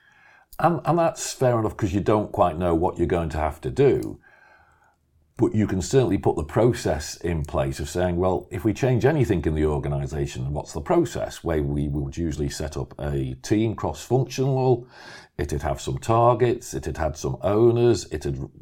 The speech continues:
send a monthly report to the board, it'd have some objectives. How do we manage that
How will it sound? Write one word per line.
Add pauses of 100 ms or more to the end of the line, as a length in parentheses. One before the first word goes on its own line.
(160)
send
a
monthly
report
to
the
board, (540)
it'd
have
some
objectives. (460)
How
do
we
manage
that